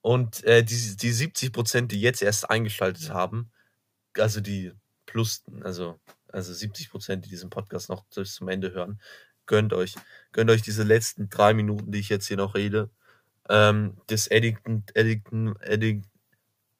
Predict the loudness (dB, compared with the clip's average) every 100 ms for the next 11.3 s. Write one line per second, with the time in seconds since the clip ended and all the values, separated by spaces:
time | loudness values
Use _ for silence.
0 | _ -12 -6 -6 -8 _ _ 0 2 2
1 | -2 -12 -6 -2 0 0 -4 -14 _ _
2 | 0 2 0 -2 -4 -4 -4 -6 -14 _
3 | _ _ _ _ _ _ 0 2 2 0
4 | -4 -4 -6 -6 0 2 0 -2 -4 -4
5 | -10 -16 -20 _ -4 -4 -4 -2 -2 -2
6 | 0 0 0 -2 -2 -2 -2 -2 -6 -14
7 | _ -2 2 2 2 2 0 4 6 6
8 | 2 -4 -6 -8 -12 _ -20 -20 -20 -20
9 | _ 4 8 8 8 6 2 0 4 6
10 | 6 4 -4 -4 -4 0 0 -2 -4 -2
11 | -2 -4